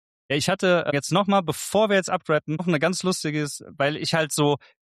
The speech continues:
sie hat mich halt so angeguckt. Ich war halt so, ich hab gedacht, die meint ja nicht mich. Das war vor allen Dingen deswegen, weil ich bin mit meinem Bruder Fahrrad gefahren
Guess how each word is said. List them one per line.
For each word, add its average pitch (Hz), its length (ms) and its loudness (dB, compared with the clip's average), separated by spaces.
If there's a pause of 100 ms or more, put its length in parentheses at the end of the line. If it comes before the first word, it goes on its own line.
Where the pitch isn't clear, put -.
(280)
sie 143 220 -2
hat 190 140 -2
mich 226 160 2
halt 202 120 0
so 190 80 0
angeguckt. 151 680 -4
Ich - 160 -6
war 165 120 2
halt 175 140 0
so, 151 220 0
ich 143 140 -2
hab 147 100 -4
gedacht, 131 260 -2
die 135 60 -2
meint 139 280 0
ja 143 100 -2
nicht 139 240 -4
mich. 160 340 -2
Das 139 180 0
war 208 140 2
vor - 200 -2
allen 185 280 0
Dingen 151 280 -2
deswegen, 117 840 -4
weil 175 300 0
ich 139 120 -10
bin 170 140 -2
mit 143 120 -6
meinem 143 280 -2
Bruder 196 280 0
Fahrrad 165 400 -2
gefahren 104 500 -4